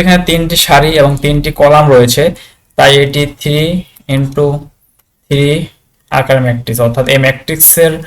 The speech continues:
মাত্রা বা ক্রম হলো three by three। অর্থ-, কোনো ম্যাট্রিক্সের মাত্রা বা, আহ, ক্রমকে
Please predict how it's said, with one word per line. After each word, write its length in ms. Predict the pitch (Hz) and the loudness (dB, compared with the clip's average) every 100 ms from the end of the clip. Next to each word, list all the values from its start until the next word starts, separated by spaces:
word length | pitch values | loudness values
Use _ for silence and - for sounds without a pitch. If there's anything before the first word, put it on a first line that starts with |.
| - - - _ _ _ _ - | -18 -20 -20 _ _ _ _ -2
মাত্রা 400 | 135 127 - 165 165 | 0 0 2 4 4
বা 60 | 165 | 2
ক্রম 200 | 156 151 151 | 0 2 4
হলো 140 | 151 170 170 | 4 2 0
three 180 | - 147 | -2 2
by 100 | 135 131 | 4 2
three। 200 | 123 120 120 - - - _ | -2 -4 -8 -18 -20 -20 _
অর্থ-, 240 | - - _ - _ | -8 -8 _ -20 _
কোনো 140 | 156 165 | -4 -2
ম্যাট্রিক্সের 500 | 160 156 180 180 185 170 | -4 -4 -4 0 0 0
মাত্রা 280 | 143 - 165 160 | -2 -2 -2 2
বা, 100 | 160 160 - _ _ _ _ _ _ _ - | 2 0 -8 _ _ _ _ _ _ _ -6
আহ, 480 | 139 131 127 127 131 - - _ _ _ _ | -2 0 2 0 -2 -10 -20 _ _ _ _
ক্রমকে 480 | 185 196 156 156 | 2 2 2 0